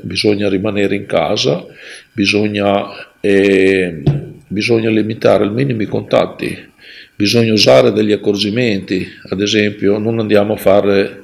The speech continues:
la spesa più di uno per famiglia, e non andiamo a fare la spesa tutti i giorni, non serve, facciamola una volta o due alla settimana. Un'altra cosa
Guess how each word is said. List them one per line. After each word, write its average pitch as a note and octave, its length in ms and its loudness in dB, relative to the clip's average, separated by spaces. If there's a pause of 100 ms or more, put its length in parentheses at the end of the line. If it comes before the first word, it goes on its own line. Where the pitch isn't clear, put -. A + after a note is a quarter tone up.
(520)
la - 100 0
spesa G#2 420 2
più G2+ 160 -4
di F#2 140 0
uno G#2 260 -2
per - 160 -6
famiglia, F#2+ 760 -2 (760)
e F2+ 1400 -4
non A#2 180 2
andiamo A2+ 340 4
a A2 40 -6
fare G#2 220 2
la G#2+ 60 4
spesa G#2+ 380 2
tutti G2+ 260 -6
i G2 60 0
giorni, G#2+ 360 2
non G2 200 -6
serve, A#2+ 480 2
facciamola G#2+ 540 0
una G2 120 -4
volta A#2+ 380 0
o - 20 -8
due G2+ 180 0
alla G2 100 -2
settimana. G#2 720 -2 (720)
Un'altra A2+ 420 2
cosa G#2+ 1000 4